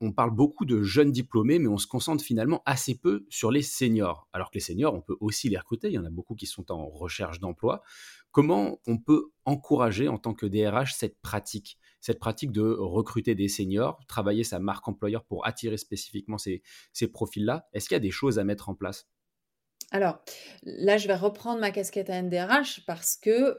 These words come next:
Speaker 2: euh, l'association, depuis plusieurs années, parle des seniors.
Speaker 1: Oui.
Speaker 2: Et, et vraiment met le doigt sur ce paradoxe, euh, qui dit,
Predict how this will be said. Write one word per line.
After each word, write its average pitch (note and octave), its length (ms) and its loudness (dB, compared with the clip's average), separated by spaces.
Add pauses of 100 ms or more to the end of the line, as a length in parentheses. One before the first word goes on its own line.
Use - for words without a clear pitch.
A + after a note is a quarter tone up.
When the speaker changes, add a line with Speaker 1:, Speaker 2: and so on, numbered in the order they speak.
Speaker 2:
euh, E3+ 300 -2
l'association, A3+ 1000 0
depuis F3+ 280 -2
plusieurs A#3 520 2
années, A3 240 2
parle C4 360 2
des G3 100 -2
seniors. F3+ 420 -6 (400)
Speaker 1:
Oui. F2 220 -10
Speaker 2:
Et, F3+ 360 4
et F3 40 0
vraiment B3+ 480 6
met A3+ 160 4
le G3 60 -2
doigt B3 280 4
sur B3+ 640 -2
ce - 180 0
paradoxe, G#3+ 640 2 (600)
euh, D#3+ 440 0
qui A#3 460 -4
dit, G#3+ 380 -6